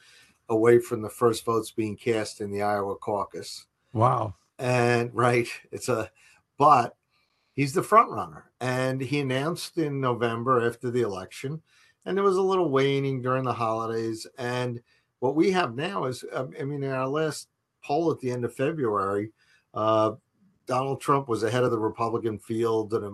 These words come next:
Speaker 1: multi-candidate race, forty-two to twenty-six. Um, he definitely was beating Ron DeSantis in a one-to-one challenge, fifty-six to thirty-eight, which is higher than January. It was fifty-two to forty.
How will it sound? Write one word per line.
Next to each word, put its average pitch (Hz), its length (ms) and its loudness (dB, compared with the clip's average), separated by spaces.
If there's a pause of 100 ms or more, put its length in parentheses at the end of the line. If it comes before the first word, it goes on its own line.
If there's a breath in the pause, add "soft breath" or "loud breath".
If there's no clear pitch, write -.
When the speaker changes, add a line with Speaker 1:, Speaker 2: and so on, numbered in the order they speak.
(140)
Speaker 1:
multi-candidate 104 600 -4
race, 101 240 0
forty-two 110 540 -4
to 101 100 -4
twenty-six. - 920 -8 (500 soft breath)
Um, 98 440 0 (240)
he 107 420 0
definitely 120 380 4
was 104 180 -2
beating 104 680 -4 (140)
Ron 107 240 -2
DeSantis 110 760 -6 (100)
in 107 100 -8
a 95 80 -4
one-to-one 98 600 -4
challenge, 101 540 0
fifty-six - 640 0
to 90 120 -8
thirty-eight, 107 520 4
which 110 200 -6
is 92 120 -10
higher 113 260 2
than 98 200 -4
January. 98 540 -2
It 87 40 -10
was 82 120 -14
fifty-two 104 520 -8
to 87 100 -6
forty. 107 460 -6